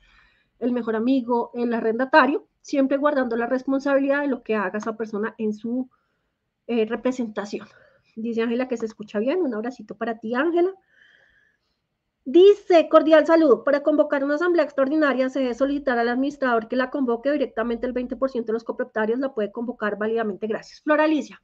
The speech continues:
depende de lo que diga tu reglamento propio horizontal. Lo primero que yo debo revisar antes de convocar una asamblea, bien sea ordinaria o extraordinaria, es mi reglamento propio horizontal. Si guarda silencio, lo que yo debo hacer es requerirle al administrador para que realice la convocatoria por orden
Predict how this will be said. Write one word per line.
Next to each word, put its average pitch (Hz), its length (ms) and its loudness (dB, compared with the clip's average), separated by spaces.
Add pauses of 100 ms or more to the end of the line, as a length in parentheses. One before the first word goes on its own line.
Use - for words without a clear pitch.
depende 269 420 -4
de 294 60 -2
lo 302 100 -2
que 311 80 -2
diga 240 220 -4
tu 247 80 -10
reglamento 254 520 -4
propio 220 240 -8
horizontal. 214 440 -6
Lo - 100 -14
primero 247 360 -8
que 285 120 -10
yo 277 120 -2
debo 226 140 -2
revisar 254 460 -2 (960)
antes 277 280 0
de 285 120 -2
convocar 294 400 0
una 233 120 -2
asamblea, 240 360 -2
bien 220 160 -2
sea 233 160 -2
ordinaria 262 380 0
o - 20 -2
extraordinaria, 277 580 -4
es 226 160 -6
mi 240 80 -6
reglamento 220 440 -6
propio 220 260 -8
horizontal. 202 420 -12 (240)
Si - 240 -6
guarda 240 320 2
silencio, 269 640 0 (560)
lo 226 160 -4
que 226 80 0
yo 226 100 2
debo 226 160 4
hacer 262 240 2
es 247 100 2
requerirle 240 460 -2
al 254 120 2
administrador 294 760 2 (160)
para 254 240 0
que 240 100 -4
realice 226 340 -4
la 226 120 0
convocatoria 277 640 0
por 262 280 4
orden 240 420 2